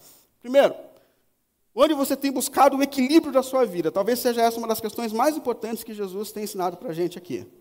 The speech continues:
E você pode, como ser humano, e Jesus tá falando isso pra discípulos. Jesus tá falando isso pra mim e pra você. Nós podemos, nós podemos colocar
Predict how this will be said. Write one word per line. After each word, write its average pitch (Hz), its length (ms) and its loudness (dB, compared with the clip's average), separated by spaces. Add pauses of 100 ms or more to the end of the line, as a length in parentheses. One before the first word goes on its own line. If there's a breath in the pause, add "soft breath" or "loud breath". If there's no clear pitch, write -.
(760)
E - 60 -20
você 220 200 0
pode, 262 480 4 (380)
como 240 180 -8
ser 247 200 -2
humano, 226 300 0
e 202 40 -8
Jesus 196 220 -4
tá 330 100 -6
falando 247 260 -2
isso 277 140 -6
pra 269 160 -2
discípulos. - 760 -4 (760)
Jesus 220 180 -6
tá 262 80 0
falando 262 220 0
isso 277 100 -6
pra 302 160 2
mim 254 140 0
e 294 40 -2
pra 294 120 0
você. 269 500 -4 (480 soft breath)
Nós 262 340 2
podemos, 226 640 -2
nós 208 220 0
podemos 214 400 -6
colocar 196 760 -2